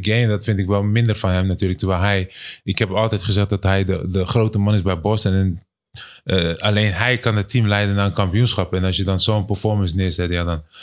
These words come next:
dan wil je dat niet geloven dat dat, want dat, laten we, dit gebeurde vorig jaar in de finale ook, hè? En als dat weer gebeurt, ja, dan, dan, dan, dan moet ik mijn woorden echt eens gaan slikken dat Boston Celtics kampioen kan worden.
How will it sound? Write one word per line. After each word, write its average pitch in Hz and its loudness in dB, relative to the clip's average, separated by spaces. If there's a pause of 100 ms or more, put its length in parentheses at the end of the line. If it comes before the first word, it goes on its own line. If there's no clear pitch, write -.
(260)
dan 90 -2
wil 101 2
je 107 2
dat 92 0
niet 95 0
geloven 95 0
dat 92 -2
dat, - -4
want 104 0
dat, - -2 (460)
laten 139 2
we, 101 -4
dit 151 2
gebeurde 117 0
vorig 135 -2
jaar 131 2
in 120 2
de 110 0
finale 113 2
ook, 127 2
hè? 117 2 (400)
En 98 2
als 104 4
dat 107 0
weer 139 2
gebeurt, 110 -2
ja, 101 2
dan, 95 0
dan, 90 0
dan, - -2 (720)
dan 92 0
moet 95 2
ik 95 0
mijn 95 2
woorden 98 2
echt 92 -2
eens 101 2
gaan 90 0
slikken 87 -2
dat 87 -4
Boston 90 -2
Celtics 92 -2
kampioen 98 0
kan 90 0
worden. 78 -4